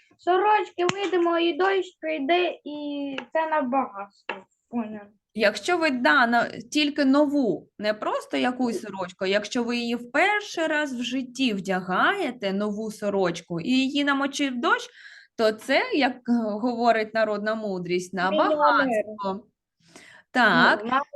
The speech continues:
Speaker 1: много денег, щоб купити собі машину.
Speaker 2: А ще, е, як кажуть, в сорочці народився. Що це означає? Ти чув колись такий вислів?
Speaker 1: Ні,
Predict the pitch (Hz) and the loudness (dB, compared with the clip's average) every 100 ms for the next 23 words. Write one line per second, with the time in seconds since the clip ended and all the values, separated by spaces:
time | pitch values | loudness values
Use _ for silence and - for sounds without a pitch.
0 | 285 302 330 302 320 294 247 320 320 262 | -18 -8 -4 0 2 2 4 2 2 0
1 | - 262 247 262 247 269 - 240 247 247 | -2 -4 -4 -8 -4 -6 -6 -6 -2 -2
2 | 226 220 220 226 233 247 277 - 285 285 | -4 -10 -14 -10 -4 -4 -4 -6 -6 -4
3 | 262 - _ - _ _ _ _ - 214 | -6 -8 _ -20 _ _ _ _ -2 2
4 | 269 640 659 - 311 440 523 _ _ _ | 2 0 -4 -6 -6 -6 -8 _ _ _
5 | _ _ _ _ _ _ 214 233 233 233 | _ _ _ _ _ _ 0 2 4 4
6 | 226 226 233 247 - _ 214 269 285 - | 4 2 0 -6 -14 _ -4 0 0 -4
7 | 302 359 392 339 320 - - - 320 320 | -2 0 0 -4 -8 -12 -18 -2 0 2
8 | 381 415 - - 330 320 320 269 254 185 | 0 -4 -10 -6 0 4 4 2 0 -2
9 | 185 185 175 - 359 427 427 320 294 277 | -4 -6 -4 -6 -6 -6 -2 0 0 0
10 | 254 254 208 190 214 220 453 - 320 277 | 0 0 0 -2 -6 -6 -8 -4 -2 0
11 | 269 - 240 240 233 214 202 190 - 165 | -2 -2 -2 0 -2 -2 -4 -6 -4 -4
12 | 156 - _ _ _ _ _ 311 359 381 | -4 -12 _ _ _ _ _ -6 -2 -2
13 | 403 440 415 | -2 -2 -2